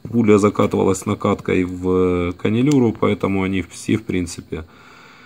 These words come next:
Ну, это я, кстати, первый закласснул раз. То есть, вот, до этого вс-, пытался всунуть, но не до конца. Там песочек был, я его палочкой из дульца повышкрябывал.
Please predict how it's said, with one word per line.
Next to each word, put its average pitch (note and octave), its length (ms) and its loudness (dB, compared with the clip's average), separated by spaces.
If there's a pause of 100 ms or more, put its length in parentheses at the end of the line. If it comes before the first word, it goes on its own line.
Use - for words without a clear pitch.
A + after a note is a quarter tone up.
(240)
Ну, A#2 180 6
это B2+ 140 6
я, C3+ 120 10
кстати, C3+ 380 2
первый G#2+ 400 4
закласснул F2+ 720 -4
раз. D2 400 -8
То D2+ 100 -12
есть, - 200 -16
вот, - 120 -16 (380)
до F2 220 -4
этого F#2+ 500 2
вс-, - 160 -12 (120)
пытался F#2+ 420 -4
всунуть, A2 340 -2
но G#2 100 0
не G2+ 120 0
до G2 100 2
конца. F#2 300 -2
Там E2+ 140 -6
песочек F2 540 -2
был, D#2 220 -6
я E2+ 100 -2
его E2+ 180 -2
палочкой D#2+ 640 -6 (280)
из E2 160 -12
дульца E2 460 -12 (920)
повышкрябывал. F2+ 920 -4